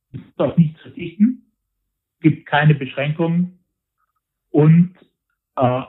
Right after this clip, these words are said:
man kriegt eigentlich eine, eine andere Sichtweise auf das, was ich esse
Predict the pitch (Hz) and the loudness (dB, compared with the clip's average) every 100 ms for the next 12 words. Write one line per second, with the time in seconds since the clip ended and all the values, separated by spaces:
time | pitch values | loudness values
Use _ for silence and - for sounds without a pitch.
0 | _ _ _ _ - 160 143 131 175 175 | _ _ _ _ -12 -2 0 2 0 0
1 | 160 143 117 147 - 147 139 127 127 147 | 0 0 0 -8 -10 -10 -4 -2 -2 2
2 | 151 139 135 170 - 127 113 131 123 120 | 4 2 -2 -4 -2 -4 -2 -6 -6 -10
3 | - _ _ _ _ _ _ _ _ _ | -12 _ _ _ _ _ _ _ _ _
4 | _ 139 131 - 139 139 170 - 170 170 | _ -4 -4 -4 -8 -2 -4 -2 -8 -6
5 | 185 220 | -2 -2